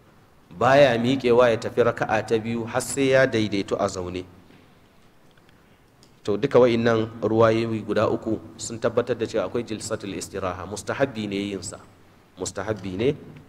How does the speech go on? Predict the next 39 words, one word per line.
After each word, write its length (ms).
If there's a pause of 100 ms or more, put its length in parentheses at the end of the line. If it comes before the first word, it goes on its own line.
(160)
in 100
mutum 280
ya 160
yi 80
akwai 320
lada 320
a 80
cikin, 240
insha 240
Allahu, 400 (400)
a, 400
baya 320
ɓata 280
sallah. 360 (560)
Eh, 80 (320)
kaga 480 (340)
abin 220
da 80
ya 80
sa 80
kada 240
ka 80
ga 320 (240)
limamin 560
ka 80
yana 260
yi, 140 (500)
ka 80
ga 140
liman 320
raka'a 640 (560)
ta 80
farko 400
ya 160
zauna 320
ka 100
ce, 140
"Subhanallah." 720 (560)
Eh. 200